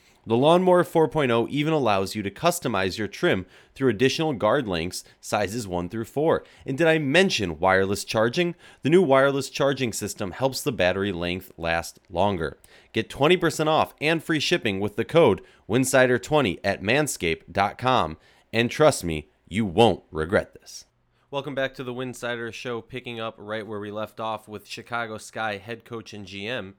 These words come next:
James Wade. But I, I wanna talk about something that you mentioned. You know, we've talked a lot about you calling plays and, and getting balls into people's hands and, and whatever. But, like, at one point,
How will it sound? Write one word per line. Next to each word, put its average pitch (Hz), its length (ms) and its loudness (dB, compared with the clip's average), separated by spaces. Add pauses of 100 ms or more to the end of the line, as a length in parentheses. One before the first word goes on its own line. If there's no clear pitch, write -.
James 85 340 -18
Wade. 107 360 -10 (280)
But 160 280 4
I, 147 240 0
I 151 100 4
wanna 196 240 2
talk 175 220 0
about 165 220 -2
something 135 280 -6
that 120 140 0
you 107 180 -8
mentioned. 107 680 -6
You 127 100 -8
know, 104 360 -2
we've 120 280 -10
talked 151 260 -2
a 135 60 -2
lot 110 240 0
about 107 240 -2
you 104 80 -8
calling 92 400 -8
plays 156 520 -2
and, 104 160 -2
and 98 380 -8
getting 104 320 -4
balls 98 240 -4
into 98 140 -10
people's 98 320 -14
hands 156 260 -4
and, 113 140 -8
and 107 180 -10
whatever. 120 420 -2
But, 120 140 -6
like, 120 220 -2 (640)
at 139 120 2
one 196 260 -2
point, 147 360 -4